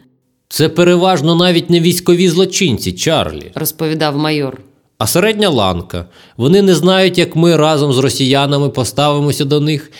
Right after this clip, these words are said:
Speaker 1: і вирішили за краще не спокушати долю, а втекти за океан.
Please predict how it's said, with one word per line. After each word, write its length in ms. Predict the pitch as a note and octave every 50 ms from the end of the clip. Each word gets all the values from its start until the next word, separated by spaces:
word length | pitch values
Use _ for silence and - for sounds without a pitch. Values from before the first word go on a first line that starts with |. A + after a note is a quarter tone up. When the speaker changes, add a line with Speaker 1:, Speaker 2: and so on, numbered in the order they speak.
| - -
Speaker 1:
і 120 | - C#3+
вирішили 480 | C#3 C#3+ F3 F#3 G3 F3 - F3+ F3+ F3+
за 140 | C#3+ E3 D#3+
краще 400 | - D#3 E3 F#3 F3 F3 - F3
не 120 | E3 E3+
спокушати 680 | - - - E3+ - E3 D3 - F3 E3 - - E3
долю, 440 | D3 C#3 C3+ C3+ C3+ C3 C3 D3+ D#3
а 100 | C3+ D3
втекти 420 | C3+ - - D3+ - - - D#3 D3
за 140 | C#3 D#3+
океан. 520 | E3 D#3+ E3 - D#3+ A2 F#2 F2 E2+ F2